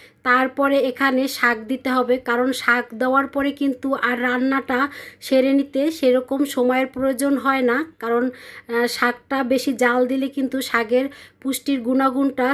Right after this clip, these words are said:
চলে যায়, আর শাকটা কিন্তু ল-, সেক্ষেত্রে লালচে হয়ে যায়। এখন আমি দিয়ে দিব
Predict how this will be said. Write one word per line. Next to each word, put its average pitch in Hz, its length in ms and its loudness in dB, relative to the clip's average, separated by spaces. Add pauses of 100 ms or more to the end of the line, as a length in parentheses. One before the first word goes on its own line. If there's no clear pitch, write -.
চলে 269 280 0
যায়, 240 340 2
আর 220 220 -2
শাকটা 233 460 -6
কিন্তু 254 400 -2 (460)
ল-, 226 200 2
সেক্ষেত্রে 262 540 0
লালচে 254 480 0
হয়ে 262 280 0
যায়। 233 280 0 (2000)
এখন 247 280 2
আমি 285 200 6
দিয়ে 269 280 0
দিব 240 200 -2